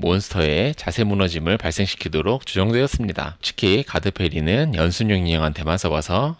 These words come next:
잘 모르겠는데 이전엔 판정도 빡빡한 가드 페리를 성공시켰다고 해도 보스랑 서로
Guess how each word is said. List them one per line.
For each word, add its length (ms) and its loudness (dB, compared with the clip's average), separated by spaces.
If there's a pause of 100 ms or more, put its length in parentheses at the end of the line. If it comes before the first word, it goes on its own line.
잘 260 -6
모르겠는데 960 -2
이전엔 680 0
판정도 420 -2
빡빡한 720 0 (280)
가드 240 0
페리를 320 0
성공시켰다고 720 -2
해도 400 0 (240)
보스랑 640 0
서로 500 0